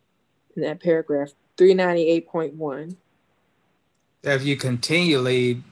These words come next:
Speaker 2: bru-, um, beating on your kids and constantly fussing at 'em, they don't draw closer to you, they draw farther away from you. Because
Speaker 1: Mm-hmm.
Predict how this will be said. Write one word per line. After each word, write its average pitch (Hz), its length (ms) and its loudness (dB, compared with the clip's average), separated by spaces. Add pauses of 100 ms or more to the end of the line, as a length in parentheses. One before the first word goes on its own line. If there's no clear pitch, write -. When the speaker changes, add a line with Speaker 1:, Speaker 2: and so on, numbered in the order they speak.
(200)
Speaker 2:
bru-, 143 260 0
um, 120 460 -2 (480)
beating 143 320 0
on 131 180 0
your 135 100 2
kids 131 560 -2
and 117 320 -6 (340)
constantly 131 480 -2
fussing 147 460 -2
at 123 180 0
'em, 120 180 -4 (340)
they 123 120 0
don't 151 240 0
draw 127 240 2
closer 135 520 -2
to - 180 -6
you, 123 220 -2
they 120 160 -2
draw 120 260 -4
farther 120 480 -4
away 147 280 -4
from 117 300 -6
you. 113 200 -4 (360)
Because 170 180 -4
Speaker 1:
Mm-hmm. 175 500 -8